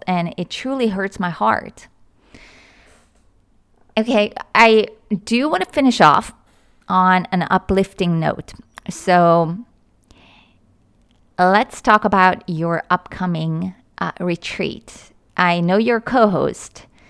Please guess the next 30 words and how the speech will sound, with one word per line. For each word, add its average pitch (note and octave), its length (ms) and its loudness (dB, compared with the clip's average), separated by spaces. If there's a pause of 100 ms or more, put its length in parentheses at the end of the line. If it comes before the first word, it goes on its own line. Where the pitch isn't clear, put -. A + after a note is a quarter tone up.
(360)
and F3+ 600 -2 (100)
if F3 160 -2
she's B3 320 -6
involved, F3+ 600 4
then F3 280 -2
I F3 140 -2
know F3 340 0
it's D#3+ 220 -6
gotta E3 200 0
be D3+ 140 -4
a D3 80 0
lot C#3+ 140 0
of C#3 80 -6
fun. - 360 -6 (540)
So F#3+ 360 4
give G#3+ 200 -4
me G4+ 120 -4
the F#4+ 140 -2
lowdown G3+ 540 4
on G3+ 120 0
this G3+ 240 -2
retreat, G#3+ 680 -6 (160)
all D#3+ 160 -2
the G#3+ 120 2
details F3+ 680 -2
and D3 100 -6
all E3 220 2
the F#3+ 100 -2
planned G3 460 -2
fun, D3+ 560 -4